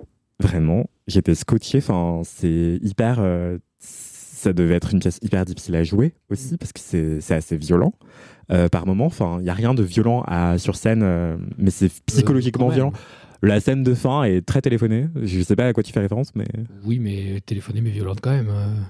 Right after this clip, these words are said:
Speaker 1: Euh, mais
Speaker 2: Il y a quand même des violences, enfin.
Speaker 1: il y a un moment de violence physique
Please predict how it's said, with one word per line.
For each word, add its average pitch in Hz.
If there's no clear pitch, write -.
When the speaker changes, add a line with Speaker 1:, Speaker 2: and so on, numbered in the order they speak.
Speaker 1:
Euh, 104
mais 104
Speaker 2:
Il 101
y -
a 101
quand 139
même 143
des 123
violences, 123
enfin. 101
Speaker 1:
il 123
y 113
a 104
un 110
moment 131
de 139
violence 101
physique 98